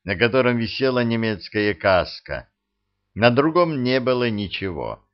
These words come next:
Именно под этим холмом, очевидно, и покоились сейчас гарнизон Дота и бойцы из группы прикрытия. Они молча постояли возле могилы,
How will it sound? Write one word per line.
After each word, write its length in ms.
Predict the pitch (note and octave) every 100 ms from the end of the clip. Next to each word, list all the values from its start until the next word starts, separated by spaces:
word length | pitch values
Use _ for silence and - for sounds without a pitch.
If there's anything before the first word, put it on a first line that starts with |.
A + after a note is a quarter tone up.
| _ _ _ -
Именно 580 | E3+ E3 D#3+ D#3 D3+
под 240 | C3 C#3 C3+
этим 300 | C3+ C3 A#2+
холмом, 500 | - A#2 C3 C#3 A#2
очевидно, 460 | G2 A2+ B2 G#2+
и 100 | A2
покоились 640 | F#2 A2 C#3+ D3 B2+ A2 -
сейчас 480 | G2+ F2 C3 B2+ - - _ _ _ -
гарнизон 840 | A2 A#2 B2 B2 D3 D3 E2 D#2+
Дота 460 | D3+ E3 D3+ C#3 A#2+
и 260 | G#2 F2+
бойцы 520 | E2 G2+ A2 - D3+ C3
из 120 | F#2
группы 400 | A2 B2+ A2+ A2+
прикрытия. 960 | A2+ A2 - F2+ D#2 C2+ A#1+ A1 G#1 _ _ _ _ _ _ _ _ _ _
Они 260 | F2 C3 F#3+
молча 400 | G3 F#3+ - G2
постояли 1000 | F#2+ F#2+ - F2 G2+ B2+ C3+ B2+ B2 - _ _
возле 460 | F2+ A#2+ F2 G2+ A2
могилы, 760 | A2+ G#2 G#2+ G#2+ G#2 G2+